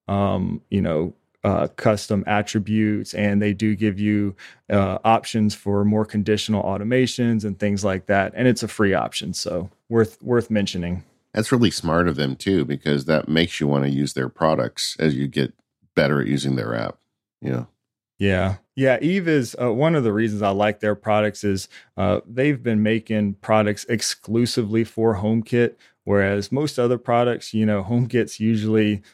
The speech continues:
Speaker 1: the last thing they add support for, where Eve, they are a hundred percent privacy focused, and there's no Eve app, there's no, um, Eve Cloud or registration. So all of their accessories work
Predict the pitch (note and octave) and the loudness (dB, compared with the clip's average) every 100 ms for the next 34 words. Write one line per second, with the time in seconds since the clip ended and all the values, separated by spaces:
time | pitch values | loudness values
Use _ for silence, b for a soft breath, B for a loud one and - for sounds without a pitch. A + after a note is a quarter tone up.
0 | b F#2+ F#2 F#2+ G#2+ - - A2 A2+ A#2 | b -2 0 2 0 -2 -2 0 2 0
1 | G#2+ A2 G#2+ A#2 A2 A2+ - B2 A2 - | 0 0 0 -2 -2 -6 0 0 0 -2
2 | B2+ A#2+ A#2 B B B G#2 G#2 G#2 G2+ | 0 0 -2 B B B -2 2 2 2
3 | G#2 _ _ - C3 B2+ A#2 A2 - A2 | -2 _ _ -4 0 2 0 -2 -6 -4
4 | A2+ A#2 G#2+ G2 A2 B2 G#2+ A2 - A2+ | 0 2 2 0 0 -2 -2 -4 0 0
5 | - - A2 A2 A2 - G#2+ - G#2+ G#2+ | 0 0 2 2 0 -2 -2 2 0 2
6 | A#2 A2+ - - b b b G2+ G#2 G2+ | 0 0 -4 -12 b b b 0 2 2
7 | G2 G2+ G2 G#2+ A2 A2 A2+ A2+ A2+ G2+ | 2 0 0 2 2 0 0 2 0 0
8 | G2+ G#2 G#2 - G#2+ G#2 G2 G#2 G#2+ G#2+ | 0 2 2 -2 -2 -2 -2 -2 0 2
9 | G#2+ G2+ - G2+ G2 F#2 - A#2+ A2+ G#2+ | 2 -2 -6 -6 -6 -6 -6 -2 0 0
10 | - - A2+ A2+ A2+ A2 F#2+ G#2 A2+ G#2+ | -2 -2 2 2 0 -2 -4 0 0 0
11 | - A#2+ A#2+ A#2 A#2+ A2+ - B B A2+ | -6 -2 0 0 0 -2 -2 B B 0
12 | G#2+ - B2 C3 B2+ A#2+ A#2+ - A2 - | 0 0 2 2 2 0 -2 -2 -6 0
13 | A#2 A2+ - A2+ A2 G#2 G#2+ A2 | 2 2 0 0 0 0 2 2